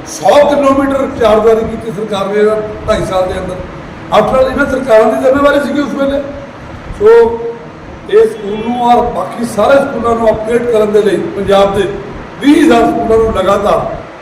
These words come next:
ਔਰ ਇਸ ਸਾਲ ਅਠਾਰਾਂ ਹਜ਼ਾਰ ਕਰੋੜ ਰੁਪਏ ਦਾ ਬਜਟ ਜਿਹੜਾ ਹੈ, ਐਜੂਕੇਸ਼ਨ ਲਈ, ਸਕੂਲੀ ਸਿੱਖਿਆ ਲਈ ਖਾਸ ਤੌਰ ਤੇ ਰੱਖਿਆ ਗਿਆ।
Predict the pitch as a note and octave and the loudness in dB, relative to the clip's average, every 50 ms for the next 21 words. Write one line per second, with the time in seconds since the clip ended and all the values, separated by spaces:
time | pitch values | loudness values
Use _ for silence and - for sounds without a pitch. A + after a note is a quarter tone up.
0 | - G#3+ B3+ A#3+ - - - A3 C4+ C4+ C4+ - G#3+ A3 A3 A#3+ B3 C4 C4+ C4+ | 0 0 2 2 0 0 2 2 2 2 0 0 2 4 4 4 6 6 4 4
1 | C#4 C4+ - - - - - - - - - - - F3+ G#3+ B3 C#4 D4+ D4 C4 | 4 2 0 -2 -6 -6 -8 -10 -14 -18 -18 -6 0 2 2 4 4 4 4 4
2 | A#3+ A#3 A3+ A#3 - - - - A#3+ A#3 A#3 A#3 A3+ A3+ A3+ A3+ A#3 A3+ G3+ F#3+ | 4 4 4 4 4 4 4 4 6 6 6 6 6 4 2 2 2 2 2 2
3 | F#3+ F#3+ - - - A3+ A3+ B3 A3+ G3 F#3+ A3 C4 C#4 - - - - - - | 2 2 2 2 2 0 2 2 2 2 2 2 2 2 0 -4 -6 -10 -12 -14
4 | - - - - - A3 A3+ A3+ A3 A3+ - - A#3+ - - B3 B3+ C4 C4 B3+ | -14 -14 -14 -8 0 2 2 2 2 -2 -4 -6 -8 -6 -6 -2 2 2 4 4
5 | C4+ C4+ - - - - - - - - - B3 A#3+ C#4 - - A3 A3 - - | 2 0 -2 -4 -8 -10 -12 -14 -14 -10 -8 -2 0 0 2 4 2 2 2 4
6 | A3 A3+ A3 G#3+ - - - E3+ F3 E3+ E3+ - F#3 F#3 - F3 F3 F3 - - | 2 4 4 4 2 2 -2 -2 -2 -2 -4 -6 -6 -6 -6 -8 -8 -8 -8 -6
7 | F#3 F#3+ F#3 G3 A3+ A#3+ A#3 G3+ - - - | -8 -6 -2 0 0 2 0 0 -2 -6 -8